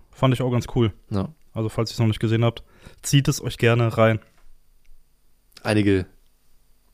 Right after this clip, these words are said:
Speaker 2: Tipps heute, ne?
Speaker 1: Ja. T V-Tipps.
Speaker 2: Zum, zum Gucken, ja.
Speaker 1: T-, T V Total, T V-Tipps.
Speaker 2: Ja, genau. <laughs>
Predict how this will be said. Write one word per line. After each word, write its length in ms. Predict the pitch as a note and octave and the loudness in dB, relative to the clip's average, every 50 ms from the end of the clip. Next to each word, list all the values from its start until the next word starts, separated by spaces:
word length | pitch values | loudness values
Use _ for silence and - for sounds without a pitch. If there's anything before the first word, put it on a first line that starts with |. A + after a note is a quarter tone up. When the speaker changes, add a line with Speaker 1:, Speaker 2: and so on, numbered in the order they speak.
| _ _ - | _ _ -6
Speaker 2:
Tipps 200 | - - - - | -6 -4 -2 0
heute, 200 | A2 F2+ E2+ F2 | -2 -2 -2 -2
ne? 140 | F#2 B2 C#3+ - _ _ _ _ _ _ _ _ _ _ - - - _ - | -4 -4 -6 -6 _ _ _ _ _ _ _ _ _ _ -20 -20 -20 _ -6
Speaker 1:
Ja. 140 | A2+ A2+ - - - _ - - - - - - - | -6 -6 -6 -6 -14 _ -20 -20 -20 -20 -20 -16 -10
T 100 | - A2 | -4 2
V-Tipps. 440 | A2+ A#2+ G#2+ - A2+ G#2 - - | 4 4 4 4 2 -2 -2 -6
Speaker 2:
Zum, 240 | - - G2+ F#2+ F#2+ F#2+ | -8 -6 -8 -8 -8 -8
zum 20 | - | -4
Gucken, 260 | - A#2+ G#2+ G2+ F2+ - - - | -2 -2 -2 -4 -8 -10 -12 -10
ja. 160 | A#2+ A#2+ - - - - - - - | -10 -10 -10 -12 -18 -20 -20 -14 -8
Speaker 1:
T-, 140 | - B2 - - - B2+ - - - - - - | -6 -6 -6 -6 -8 -10 -12 -12 -14 -14 -4 0
T 100 | C3 A#2+ | 2 2
V 120 | - B2 | 2 2
Total, 260 | A#2 A2 A#2+ A#2+ A#2 | 0 0 0 0 0
T 80 | A#2 A2 | 0 0
V-Tipps. 420 | A#2 A#2 A2+ - A#2 - - - | 0 0 0 -2 -4 -10 -10 -12
Speaker 2:
Ja, 120 | - - - - - | -12 -12 -10 -8 -6
genau. 220 | B2+ B2 A2 - - - - - - - | -4 -2 0 0 0 -2 -2 0 4 6
<laughs> 120 | F3 - | 6 6